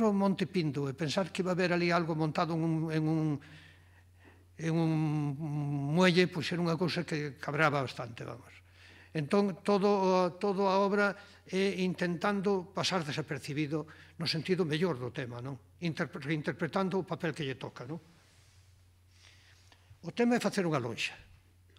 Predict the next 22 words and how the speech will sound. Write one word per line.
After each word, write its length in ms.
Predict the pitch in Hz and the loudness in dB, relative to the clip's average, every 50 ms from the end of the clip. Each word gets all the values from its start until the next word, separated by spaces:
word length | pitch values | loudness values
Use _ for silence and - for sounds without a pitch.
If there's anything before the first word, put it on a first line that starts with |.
| _ _ - | _ _ -4
Unha 160 | 156 170 170 | 0 2 4
lonxa 240 | 175 180 170 - 147 | 4 4 4 2 0
moi 160 | 147 160 135 | 0 -2 0
pequena, 480 | - - - - 202 185 180 185 208 196 - - - - - - - - - | 0 0 2 4 4 4 4 2 0 -2 -6 -16 -20 -20 -20 -20 -20 -20 -20
pequenísima, 720 | - - - - 151 185 196 - - 196 180 190 190 196 196 - - - - - - - - - _ - | -12 -10 -6 0 4 4 4 4 4 2 2 0 -2 -2 -6 -12 -20 -20 -20 -20 -20 -20 -20 -16 _ -4
en 100 | 147 147 156 | -2 2 4
Lira, 320 | 190 185 165 175 180 208 214 - - - - - - - - - | 6 6 6 6 4 2 -2 -6 -16 -20 -20 -20 -20 -20 -20 -18
en, 320 | - 139 135 135 135 123 120 117 123 131 131 131 135 143 143 131 135 | -14 -10 -10 -8 -10 -10 -12 -14 -16 -18 -18 -20 -20 -20 -20 -20 -18
en 60 | 127 131 - - | -18 -18 -20 -8
Portocubelo, 840 | - 143 - - 151 - 165 147 175 180 180 190 196 202 196 - - - - - - - - - - - - - - _ _ _ _ _ _ _ - _ | -8 -8 -4 -4 -4 -2 0 2 4 4 4 4 2 0 -4 -10 -20 -20 -20 -20 -20 -20 -20 -20 -20 -20 -20 -20 -20 _ _ _ _ _ _ _ -20 _
con 400 | - 131 131 135 135 139 135 139 | -14 -10 -8 -6 -6 -4 -4 -2
unha, 400 | 135 131 135 135 135 127 127 127 131 131 127 127 - 151 139 | -2 -2 -2 -2 -2 -4 -6 -6 -8 -10 -12 -12 -12 -10 -8
un, 560 | 139 139 135 135 135 131 131 127 127 123 131 127 131 131 131 131 - - - - - - - 143 | -6 -6 -4 -6 -6 -8 -8 -8 -10 -10 -12 -14 -14 -16 -18 -18 -20 -20 -20 -20 -20 -16 -8 -6
unha 80 | 135 | -6
cofradía 400 | 127 - - - - 139 127 139 | -6 -6 -6 -6 -6 -4 -2 -4
de 80 | 123 117 | -4 -4
pescadores 480 | 147 - - 147 135 139 135 131 135 123 | -6 -8 -6 -6 -4 -4 -2 -2 -4 -4
moi 160 | 113 127 127 | -4 -6 -6
dinámica, 720 | 107 135 131 165 175 170 175 170 160 170 180 165 165 156 147 143 | -4 0 2 4 4 4 4 2 0 0 0 0 0 -2 -4 -4
moi 160 | 135 135 123 | -6 -8 -6
interesante, 560 | 117 - 127 123 - - 175 165 170 156 165 | -6 -8 -8 -6 -2 -2 0 0 -2 -2 -4
non? 240 | 147 156 170 185 | -4 -4 -4 -6